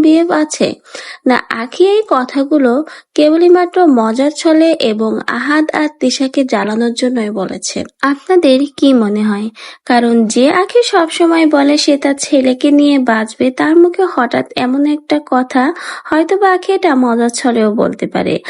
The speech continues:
আবার হয়তো বা আখির জীবনে অন্য কেউ থাকতে পারে। কারণ আহাদ আর আখির সংসার ভেঙে যাওয়ার পর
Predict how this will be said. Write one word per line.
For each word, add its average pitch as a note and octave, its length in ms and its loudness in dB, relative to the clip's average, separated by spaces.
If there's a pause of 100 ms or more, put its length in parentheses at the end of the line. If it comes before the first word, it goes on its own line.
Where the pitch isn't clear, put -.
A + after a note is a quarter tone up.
(260)
আবার A3 220 -2
হয়তো A#3 400 0
বা F4 120 2 (160)
আখির C#4 280 0
জীবনে D#4+ 420 2 (180)
অন্য A#3 220 2
কেউ C#4+ 260 0
থাকতে G#3 400 -4
পারে। G3 240 -4 (480)
কারণ A#3+ 260 2 (200)
আহাদ D#4+ 300 0
আর E4 180 -2 (140)
আখির E4+ 340 -6
সংসার D#4+ 420 2
ভেঙে C4 420 2
যাওয়ার C#4 300 0
পর B3+ 160 2